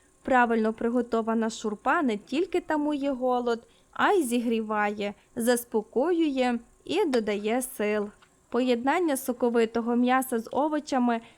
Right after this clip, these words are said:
яке легко розділяється по волокнах, нікого не залишить байдужим і подарує вам довге почуття задоволення. А приготування в чавунному казані на відкритому вогні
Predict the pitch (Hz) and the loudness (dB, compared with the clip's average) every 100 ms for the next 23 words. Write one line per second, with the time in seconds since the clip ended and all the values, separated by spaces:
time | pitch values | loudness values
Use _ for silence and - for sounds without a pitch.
0 | _ 254 254 269 254 247 254 - 240 240 | _ -2 2 2 4 2 0 -2 -2 -2
1 | 226 240 240 240 233 233 226 226 214 214 | -2 0 0 0 0 -2 -4 -4 -4 -2
2 | 240 294 - 262 247 - _ - 233 233 | 0 -2 0 -2 -2 -8 _ -2 0 0
3 | 233 285 403 349 269 214 208 196 262 359 | 0 -2 0 0 0 0 0 0 -2 -2
4 | 285 240 240 220 208 214 202 196 196 - | -4 -2 -2 -2 -2 -2 -2 -4 -6 -10
5 | - - 262 254 254 226 226 349 330 285 | -20 -4 -2 2 2 2 0 0 0 0
6 | 269 247 247 220 190 269 381 311 302 - | 2 2 2 0 0 0 2 2 0 -2
7 | 214 - 196 - 285 330 285 226 226 214 | -6 -4 -6 -2 -2 0 -2 -2 -2 -2
8 | 214 208 208 202 196 208 _ - - - | -2 -2 -2 -2 -2 -6 _ -20 -6 0
9 | 269 262 302 294 302 269 262 220 220 226 | 0 2 -2 0 -2 0 2 2 0 -2
10 | - 254 233 233 226 214 214 214 226 233 | -2 -2 0 0 0 0 -2 -2 -2 0
11 | 240 294 349 262 277 294 - 262 240 214 | 0 0 2 2 0 -4 0 0 0 -2
12 | 208 196 226 254 247 302 330 | -4 -2 0 0 0 -2 -6